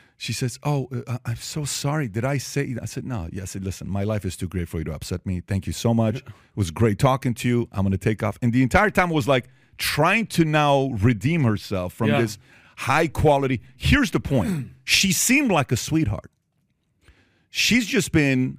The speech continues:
Speaker 1: fed 'cause she's from, what was she, Maryland, venture capital. She travels six months, all this other stuff,
Speaker 3: Mm-hmm.
Speaker 1: right?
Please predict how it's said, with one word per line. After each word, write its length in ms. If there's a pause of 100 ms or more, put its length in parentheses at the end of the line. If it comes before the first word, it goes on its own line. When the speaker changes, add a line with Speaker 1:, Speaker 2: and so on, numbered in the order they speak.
Speaker 1:
fed 720
'cause 160
she's 180
from, 160
what 140
was 100
she, 80
Maryland, 640
venture 320
capital. 560
She 160
travels 360
six 220
months, 220
all 120
this 160
other 200
stuff, 220
Speaker 3:
Mm-hmm. 80
Speaker 1:
right? 240